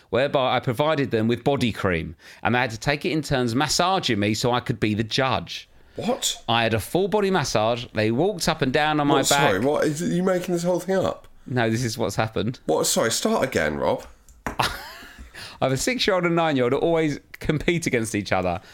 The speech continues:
Speaker 1: The other day, I was in full hangover mode. I created a competition where I provided them with body cream, and they had to take it in turns massaging me so I could judge.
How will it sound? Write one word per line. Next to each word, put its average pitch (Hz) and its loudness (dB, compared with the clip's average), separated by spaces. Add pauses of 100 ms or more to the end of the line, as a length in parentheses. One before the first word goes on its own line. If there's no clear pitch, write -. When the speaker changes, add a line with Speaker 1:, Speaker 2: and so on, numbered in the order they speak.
(140)
Speaker 1:
The 135 2
other 208 0
day, 156 2
I 131 2
was 131 0
in 139 0
full 170 0
hangover 170 2
mode. 92 -2 (240)
I 123 0
created 143 0
a - 2
competition 131 0
where 139 2
I 151 2
provided 190 2
them 131 2
with 135 0
body 170 2
cream, 90 0 (380)
and 117 2
they 156 2
had 156 0
to 175 -4
take 160 -2
it 147 0
in 147 -2
turns 139 -2
massaging 180 0
me 113 2
so 139 0
I 131 2
could 135 -2
judge. 127 0